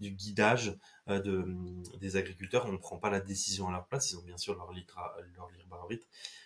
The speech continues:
Mais il y a, euh, également, euh, le numérique. Il y a également les paysages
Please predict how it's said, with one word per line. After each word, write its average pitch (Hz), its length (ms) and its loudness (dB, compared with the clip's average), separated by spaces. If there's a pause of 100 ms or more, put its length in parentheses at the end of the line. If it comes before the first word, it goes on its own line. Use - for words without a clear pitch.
(120)
Mais 113 240 6
il 107 80 2
y 104 80 6
a, 110 220 8
euh, 98 200 6
également, 101 640 4
euh, 98 140 6
le 104 120 4
numérique. 110 460 0 (200)
Il 113 80 8
y - 20 10
a 110 60 12
également 127 280 12
les 117 120 12
paysages 135 800 8